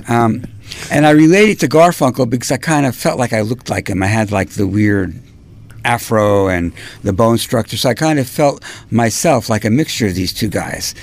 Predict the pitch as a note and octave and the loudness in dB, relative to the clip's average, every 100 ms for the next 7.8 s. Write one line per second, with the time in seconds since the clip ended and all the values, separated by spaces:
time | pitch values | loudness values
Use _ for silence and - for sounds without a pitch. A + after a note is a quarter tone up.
0 | - - - A#2+ A2+ A#2 G#2 D3 B2 C#3+ | -14 -14 -4 0 2 2 2 0 2 -2
1 | C3 A#2 F#2 G#2+ F#2+ F#2 F2 F#2 A2+ G#2+ | 0 -2 -2 -2 0 0 -2 -2 -2 -2
2 | B2+ A2 A2+ A2+ G#2+ - A2+ F#2 - - | -2 -2 -2 -2 -2 -2 -2 -2 -6 -14
3 | - - - - - F#2 F#2 - - - | -18 -20 -20 -16 -4 -2 -2 -2 -2 2
4 | C3+ B2 A2+ G#2 G#2 A#2 - F#2+ F2 - | 4 4 2 2 0 -2 -4 -6 -6 -14
5 | - - G#2+ A#2 D#3+ F#3 F3+ E3+ D3+ C#3 | -16 -8 -2 0 2 2 2 2 4 2
6 | A#2 A#2 A#2 - B2 B2 - B2+ F#3+ C#3+ | 2 0 -2 -2 -2 0 -2 -2 -2 0
7 | C3 B2+ C3 C3 - C3 A2 G2+ | 2 0 0 -2 0 2 2 0